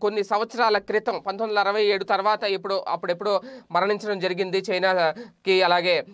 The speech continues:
భారత్కి మధ్య జరిగిన హోరాహోరీ పోరులో. మళ్ళీ ఇంతకాలం తర్వాత ఇప్పుడే ఈ స్థాయిలో, ఆ, భారత జవాన్లు ఇరవై మంది వీరమరణం పొందడం అనేది చాలా కాలం తర్వాత ఇదే మొదటిసారి. అయితే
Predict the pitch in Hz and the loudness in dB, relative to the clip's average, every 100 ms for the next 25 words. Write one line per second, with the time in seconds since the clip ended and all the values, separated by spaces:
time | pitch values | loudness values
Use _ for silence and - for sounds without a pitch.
0 | _ 156 180 202 196 185 190 170 175 175 | _ 0 2 2 -4 -4 -4 -2 -4 -4
1 | 175 175 170 165 180 185 180 175 170 170 | -6 -2 -2 0 2 2 2 0 -2 -2
2 | 175 170 160 156 160 185 254 226 175 - | -2 2 0 0 0 0 4 2 0 -6
3 | 202 214 240 233 220 226 220 202 196 190 | -8 -2 -2 0 0 0 -2 -4 0 0
4 | 185 190 - 170 175 240 240 196 185 214 | 0 -2 -2 -6 -6 0 2 2 -2 -6
5 | 208 220 196 214 208 175 233 220 - 165 | -4 0 2 2 0 -6 -8 -20 -6 -2
6 | 160 139 175 202 208 190 185 180 170 151 | -2 2 2 2 -2 -4 0 0 -2 -2
7 | 160 202 226 208 202 214 190 - 151 175 | 0 2 2 0 -2 -2 -4 -4 -6 -2
8 | 196 202 185 185 180 180 175 175 165 170 | -2 0 -2 -2 -4 -6 -4 -2 -2 -2
9 | 208 240 - 175 185 175 165 170 165 160 | -2 -6 -2 0 0 0 -2 -2 -4 -2
10 | 165 226 165 180 202 170 147 139 160 135 | -2 -2 -2 0 0 2 -4 -6 -6 -4
11 | - 247 262 220 | -2 0 2 0